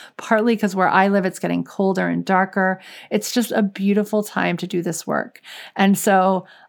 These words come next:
I'm gonna keep it super structured for you. I'm gonna walk you through step by step by step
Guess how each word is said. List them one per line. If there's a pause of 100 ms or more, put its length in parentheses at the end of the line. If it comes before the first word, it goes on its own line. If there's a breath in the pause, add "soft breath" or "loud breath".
(120)
I'm
gonna (100)
keep
it
super
structured
for
you.
I'm
gonna
walk
you
through
step
by
step
by
step